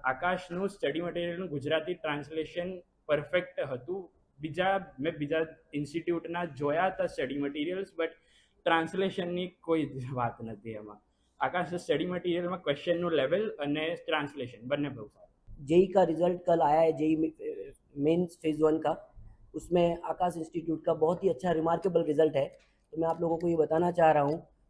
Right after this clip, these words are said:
Speaker 2: कि जेई मेन फेज वन में आकाश इंस्टीट्यूट के गुजरात में से सेवेंटी स्टूडेंट्स ऐसे हैं जो कि नाइंटी नाइन परसेंटाइल के ऊपर लेके आए हैं,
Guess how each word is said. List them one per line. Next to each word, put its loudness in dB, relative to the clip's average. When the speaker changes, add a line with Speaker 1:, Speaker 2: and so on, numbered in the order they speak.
Speaker 2:
कि 4
जेई 2
मेन 6
फेज 8
वन 8
में 2
आकाश 6
इंस्टीट्यूट -2
के 2
गुजरात 4
में 0
से -4
सेवेंटी 4
स्टूडेंट्स 0
ऐसे 2
हैं -8
जो 4
कि 2
नाइंटी 4
नाइन 4
परसेंटाइल 0
के -4
ऊपर 0
लेके -2
आए -6
हैं, -14